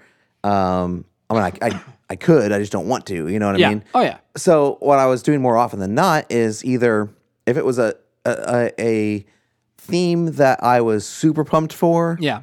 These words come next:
Speaker 1: you know, I would, um, I would buy it. But if not, I would wait and see what it was and then try to subscribe and then buy, buy the, like,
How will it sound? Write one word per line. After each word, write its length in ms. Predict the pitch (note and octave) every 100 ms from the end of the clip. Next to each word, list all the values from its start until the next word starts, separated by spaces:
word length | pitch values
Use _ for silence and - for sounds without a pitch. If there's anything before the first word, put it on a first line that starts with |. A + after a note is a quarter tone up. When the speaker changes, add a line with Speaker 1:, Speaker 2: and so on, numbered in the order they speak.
| _ _ -
Speaker 1:
you 100 | C#3
know, 240 | C#3 C#3
I 240 | A2 B2+
would, 480 | B2+ A#2+ B2 A#2+ A2 -
um, 640 | A2+ A2+ A2 G#2 G#2 G#2 - _ _ -
I 100 | A#2
would 140 | A#2+
buy 200 | A#2+ B2
it. 140 | B2+ -
But 140 | A#2
if 180 | G#2+ -
not, 380 | A#2 B2+ B2 - -
I 120 | G#2
would 160 | G2+ F#2+
wait 220 | G#2+ D2+
and 100 | F#2+
see 160 | - G#2
what 120 | F#2+
it 80 | C#2
was 380 | F2+ G2+ A2 G#2+
and 120 | G2
then 80 | F#2
try 160 | - F2+
to 100 | E2+
subscribe 440 | F2 - E2+ E2+
and 80 | E2
then 100 | E2+
buy, 200 | D#2+ C#2 - - _ _
buy 200 | F#2+ F2
the, 240 | D#2 C2 - _ _ _ -
like, 240 | E2+ -